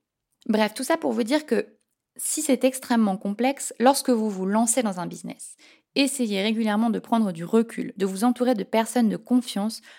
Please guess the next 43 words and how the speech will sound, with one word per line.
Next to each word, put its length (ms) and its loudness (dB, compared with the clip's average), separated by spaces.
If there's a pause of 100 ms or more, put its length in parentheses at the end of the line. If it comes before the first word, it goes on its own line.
(100)
pour 140 2
vérifier 420 6
que 60 -4
vous 80 -2
ne 80 0
mettez 200 -4
pas 160 0
trop 140 -4
d'affect, 600 -4
que 80 0
vous 120 0
n'êtes 200 4
pas 100 6
sujet 400 0
à 80 4
un 80 2
biais 160 0
cognitif 580 -2
et 80 0
que 120 0
votre 280 0
cap 400 -2
est 80 -6
bien 200 -2
le 100 -4
bon. 240 -14 (1120)
En 100 6
résumé, 520 4
et 120 0
au 40 0
travers 320 2
de 80 0
cet 260 -12
exemple, 400 2
je 120 -14
vous 80 -6
résume 260 4
ici 240 2
les 100 4
différentes 520 -4
erreurs 300 0
à 120 0
éviter 520 -4